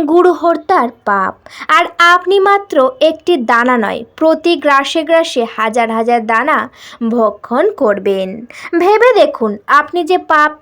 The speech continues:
করেননি, অথচ সেই পাপ কাজের ভাগীদার হতে হবে। যদি আপনি একাদশীর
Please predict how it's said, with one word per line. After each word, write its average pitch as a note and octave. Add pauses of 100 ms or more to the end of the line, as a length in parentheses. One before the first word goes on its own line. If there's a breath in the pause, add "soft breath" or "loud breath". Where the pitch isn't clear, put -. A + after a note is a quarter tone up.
(140)
করেননি, C#4+ (260)
অথচ E4 (180)
সেই C#4 (160)
পাপ A#3+ (140)
কাজের A#3+ (400 loud breath)
ভাগীদার D#4+ (140)
হতে B3+
হবে। G3+ (800 loud breath)
যদি G4+ (280)
আপনি E4+ (260)
একাদশীর F#4